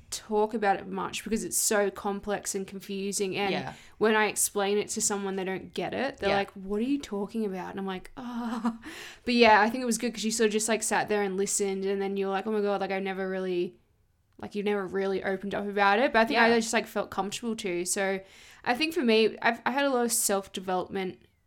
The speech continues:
Speaker 1: w-, in doing this. Um,
Speaker 2: Oh.
Speaker 1: and like I said, like, I had a few people message me, like, after that particular podcast being like, "I'm so glad that you,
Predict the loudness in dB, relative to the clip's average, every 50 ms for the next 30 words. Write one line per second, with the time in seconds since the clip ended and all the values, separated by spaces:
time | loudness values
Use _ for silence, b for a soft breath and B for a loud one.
0 | _ _ -18 -14 -8 -6 -6 -6 -4 -2 -2 0 0 0 0 0 2 2 2 0
1 | 0 -2 0 0 -2 -2 -2 -4 -6 -6 B B B B B B B 0 2 2
2 | 2 2 0 0 2 2 4 4 4 4 4 4 4 4 4 2 4 2 0 0
3 | 0 -2 -2 0 2 2 0 0 -2 -8 _ -8 -8 -6 -6 -4 -2 2 2 2
4 | 2 2 0 -2 -4 -4 -6 -4 -4 -2 -2 0 -2 -2 -2 -2 0 2 2 2
5 | 0 -2 -4 -2 -2 -2 -2 -2 -4 -4 -4 -6 -8 -8 -6 -4 -4 -6 -6 -4
6 | -6 -6 -4 -4 -4 -4 -4 -4 -4 -4 -4 -4 -6 -6 -6 -6 -4 -4 -4 -2
7 | -2 -2 0 -2 -2 -2 -4 -6 -6 -6 -8 -8